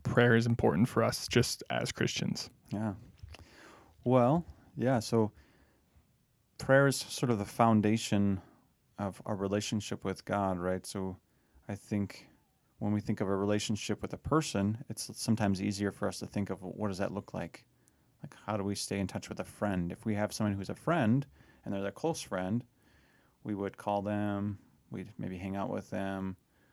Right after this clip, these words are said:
Speaker 2: we'd text with them, we'd email with them. Um, actually, mo-, most of my friends, I'm more inclined, I wanna talk to them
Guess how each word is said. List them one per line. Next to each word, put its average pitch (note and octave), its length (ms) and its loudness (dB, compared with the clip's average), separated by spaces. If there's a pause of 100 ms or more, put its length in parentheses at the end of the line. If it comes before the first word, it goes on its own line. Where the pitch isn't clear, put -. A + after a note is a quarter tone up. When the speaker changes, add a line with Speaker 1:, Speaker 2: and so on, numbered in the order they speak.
(200)
Speaker 2:
we'd F#2+ 300 -6 (180)
text - 320 -8
with G#2 100 -12
them, G2 240 -4
we'd F#2+ 140 -8
email G2 360 -6
with F#2+ 140 -8
them. F#2+ 400 -4 (680)
Um, F#2 360 -6
actually, F#2+ 280 -10
mo-, F#2 200 -8
most A2+ 160 -6
of - 40 -10
my F#2+ 80 -6
friends, G2 240 -4
I'm G2 100 -2
more G2+ 320 0 (140)
inclined, G2+ 420 -2
I G2 40 2
wanna G#2+ 220 2
talk - 280 -8
to A2+ 100 -6
them B2+ 300 0